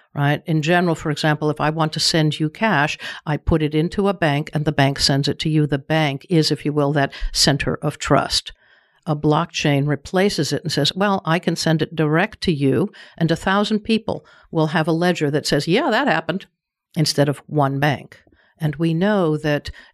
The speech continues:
one location, central location of trust can be breached very easily. If there are a thousand computers that have to be breached in order to change the, the message that something had happened,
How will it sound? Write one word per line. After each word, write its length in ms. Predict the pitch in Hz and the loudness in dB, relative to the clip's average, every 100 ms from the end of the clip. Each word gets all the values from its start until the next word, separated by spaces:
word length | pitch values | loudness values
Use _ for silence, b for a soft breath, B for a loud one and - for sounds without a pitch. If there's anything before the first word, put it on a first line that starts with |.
| - | -16
one 600 | 165 151 165 185 196 196 - | -10 -4 0 0 0 -2 -6
location, 800 | 165 165 160 - 180 180 - - | -2 0 0 -2 0 0 0 -2
central 400 | 147 165 160 160 | 0 0 0 0
location 480 | 156 - 151 147 151 | 0 0 0 0 -2
of 100 | 143 | -4
trust 520 | - 175 185 - - B B - | -2 2 2 0 -4 B B -8
can 160 | 180 | -2
be 120 | 151 151 | 0 0
breached 460 | 147 151 - - | 0 0 -2 -8
very 340 | - 147 143 139 | -4 0 0 0
easily. 560 | 160 151 - 123 - - _ _ _ | 2 2 0 -6 -10 -18 _ _ _
If 100 | 160 | -4
there 120 | 156 | 0
are 40 | 147 | 0
a 20 | |
thousand 800 | 143 - 214 214 208 165 147 - | 0 -4 0 2 2 0 -4 -6
computers 500 | - 143 156 - - | -4 0 -2 -2 -6
that 100 | - | -4
have 300 | 143 139 - | 0 0 0
to 80 | 156 | -2
be 260 | 147 147 143 B - | 0 0 -2 B -8
breached 600 | 147 185 143 - - - | -2 0 0 -4 -8 -6
in 180 | - 175 | 0 0
order 360 | - 156 156 156 | 2 0 2 0
to 160 | - | 0
change 640 | 147 - - 170 156 151 147 | -4 -2 0 2 2 0 -2
the, 300 | 151 147 147 | 0 0 0
the 140 | 156 147 | 0 2
message 540 | 156 170 - - - | 2 2 0 -2 -4
that 140 | 131 | -2
something 300 | - 139 - | 0 0 0
had 120 | 139 135 | -2 0
happened, 460 | 139 - 170 196 | 0 2 0 0